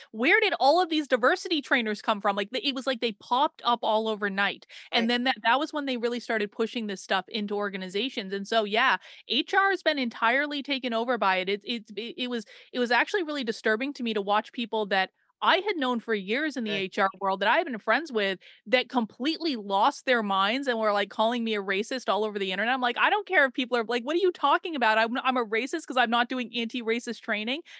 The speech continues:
Speaker 1: No, I don't accept that. Sorry." But these were, like, normal people who were taken over by this mind virus. And that's why I do say that this is a
Speaker 2: Yes.
Speaker 1: cult. Like,
Speaker 2: Yeah.
Speaker 1: once you get sucked into the cult, it's like you only talk to other people in the cult. You only listen to other people in the cult.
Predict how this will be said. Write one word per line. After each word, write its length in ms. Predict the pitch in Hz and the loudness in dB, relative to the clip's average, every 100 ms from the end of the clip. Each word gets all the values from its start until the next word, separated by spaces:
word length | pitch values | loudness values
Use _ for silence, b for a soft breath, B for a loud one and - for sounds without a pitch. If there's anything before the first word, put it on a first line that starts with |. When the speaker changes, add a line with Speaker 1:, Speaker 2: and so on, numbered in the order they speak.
| B | B
Speaker 1:
No, 320 | 220 277 240 | 2 4 6
I 100 | 214 | 4
don't 200 | 220 247 | 4 2
accept 340 | 247 - 254 - | 0 0 0 2
that. 200 | 175 - | -2 0
Sorry." 460 | 240 233 247 180 - B - | 0 2 2 -2 -8 B -2
But 80 | 240 | 2
these 180 | 330 | 2
were, 120 | 403 381 | 4 2
like, 160 | 294 | 2
normal 320 | 254 285 302 | 2 2 0
people 280 | - 311 277 | 0 -2 -2
who 60 | 254 | -2
were 120 | 220 | -2
taken 260 | 247 233 233 | -2 -4 -4
over 180 | 214 208 | -4 -2
by 200 | 196 202 | -2 -2
this 160 | 208 | -4
mind 280 | 196 208 262 | -2 -2 0
virus. 400 | 196 185 180 - | 0 2 -2 -4
And 80 | 208 | -4
that's 200 | 247 330 | -4 -2
why 100 | 294 | -2
I 60 | |
do 120 | 220 240 | -2 -6
say 280 | - 254 | -2 -2
that 180 | 202 185 B B B | -2 -4 B B B
this 300 | 196 339 403 | -2 0 0
is 140 | 403 | 0
a 100 | 392 | -2
Speaker 2:
Yes. 60 | - | -2
Speaker 1:
cult. 380 | - 277 311 - - - _ _ 269 | 2 4 4 0 -20 -20 _ _ 0
Like, 160 | 254 | 0
Speaker 2:
Yeah. 160 | 233 269 | 0 -2
Speaker 1:
once 180 | - 403 | 2 2
you 80 | 330 - | 0 -4
get 220 | 294 - | -8 -8
sucked 320 | - 269 262 269 | -2 0 0 -2
into 220 | 247 247 | -4 -4
the 100 | 214 | -6
cult, 480 | - 262 294 208 - | 0 2 2 0 -4
it's 200 | 226 247 | -6 -2
like 180 | 226 214 | -4 -4
you 200 | 220 - | -8 -4
only 320 | 226 240 294 | -4 -2 -4
talk 280 | - 262 247 | 0 -2 0
to 100 | 254 | -2
other 160 | 233 226 | -2 -4
people 280 | 226 226 220 | -6 -6 -6
in 60 | |
the 80 | 202 | -6
cult. 360 | - 190 202 - b b | -4 -4 -4 -8 b b
You 120 | 226 | -4
only 220 | 226 208 | -2 0
listen 320 | 208 247 277 | 0 0 0
to 40 | 254 | 0
other 140 | 226 | 0
people 320 | 208 202 208 202 | -2 -6 -4 -4
in 60 | |
the 80 | 190 | -6
cult. 360 | - 180 196 | -8 -6 -6